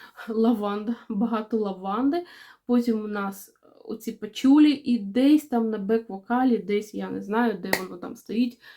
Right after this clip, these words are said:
оця ваніль, оця вся купа різноманітної ванілі, он-,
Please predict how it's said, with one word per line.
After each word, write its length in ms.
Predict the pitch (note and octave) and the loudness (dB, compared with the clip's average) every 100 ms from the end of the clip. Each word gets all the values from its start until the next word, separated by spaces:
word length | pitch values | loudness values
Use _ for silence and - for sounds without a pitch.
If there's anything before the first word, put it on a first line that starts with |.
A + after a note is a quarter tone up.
| - _ - | -20 _ -16
оця 400 | G3+ - G#3+ A3 | -14 -6 -4 -2
ваніль, 500 | G#3 G3 G3 F#3 F#3 | -4 -4 -2 -4 -6
оця 220 | F#3+ G#3 | -8 -10
вся 220 | G3+ F#3+ - | -10 -14 -2
купа 400 | C4+ D4 A#3 G#3 | 2 2 2 0
різноманітної 800 | G3+ A#3 A3+ G#3 G#3 B3 A#3+ G#3+ | 0 0 0 0 0 0 0 -4
ванілі, 480 | G3 G3 A#3 D4 G3+ | -4 0 4 4 4
он-, 260 | F3+ F#3 | -4 -14